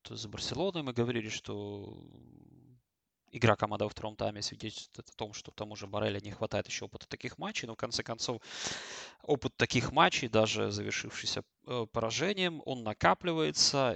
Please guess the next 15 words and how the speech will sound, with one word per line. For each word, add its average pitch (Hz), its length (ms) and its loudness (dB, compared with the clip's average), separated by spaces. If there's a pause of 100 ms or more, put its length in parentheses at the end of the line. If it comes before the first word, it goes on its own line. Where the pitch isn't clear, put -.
и, 117 480 -4
э, 110 480 -2 (360)
хороший - 360 0
игрок, 143 220 -2
он 113 100 -12
станет - 400 -4
лучше 110 320 -8
после - 320 -10
вот - 260 -16 (140)
таких, - 460 -10
э, 107 480 -10 (720)
событий, 113 680 -6 (480)
после - 280 -8
таких, - 480 -10
э, 101 320 -4